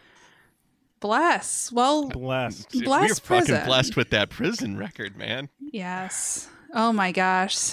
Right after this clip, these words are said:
Speaker 1: Symbiotic <laughs> blessings. Just
Speaker 2: Just a back and forth blessing.
Speaker 1: forever.
Speaker 2: Back and forth.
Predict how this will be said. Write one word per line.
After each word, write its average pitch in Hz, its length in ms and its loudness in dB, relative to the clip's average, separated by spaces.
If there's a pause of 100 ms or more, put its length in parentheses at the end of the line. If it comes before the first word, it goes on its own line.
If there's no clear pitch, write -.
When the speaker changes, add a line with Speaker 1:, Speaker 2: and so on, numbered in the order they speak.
(200)
Speaker 1:
Symbiotic 233 1400 2
<laughs> - 20 -18
blessings. - 1500 -2
Just - 680 -12 (600)
Speaker 2:
Just 123 160 -12
a 139 60 -8
back 139 340 -4
and 151 120 -4
forth 143 340 -4
blessing. 120 560 -10 (160)
Speaker 1:
forever. 196 680 0
Speaker 2:
Back - 100 -8
and 110 120 -16
forth. 101 360 -14